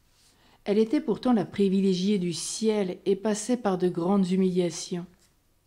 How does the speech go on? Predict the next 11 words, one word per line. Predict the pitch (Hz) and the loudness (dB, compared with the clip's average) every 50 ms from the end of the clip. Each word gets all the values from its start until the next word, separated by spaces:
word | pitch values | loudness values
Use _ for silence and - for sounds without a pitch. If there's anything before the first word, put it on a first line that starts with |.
| _ _ _ _ _ _ _ _ _ _ _ _ _ _ | _ _ _ _ _ _ _ _ _ _ _ _ _ _
Au | - 220 208 | 2 2 4
jour | 233 277 269 | 4 2 2
de | 254 226 | 0 -2
sa | - - 190 | -2 -2 -4
prise | 190 - - 226 226 214 190 170 | -4 -2 0 2 2 2 2 2
d'habit, | 180 180 170 165 185 220 233 240 233 | 0 0 0 -2 -2 0 0 2 2
elle | 208 175 165 | 2 2 0
dit | 165 185 202 196 | 0 0 0 0
à | 185 180 | 0 -2
ses | - - 180 | -4 -6 -8
sœurs, | 180 - - 190 190 185 185 185 190 | -8 -6 -6 -4 -4 -4 -4 -6 -8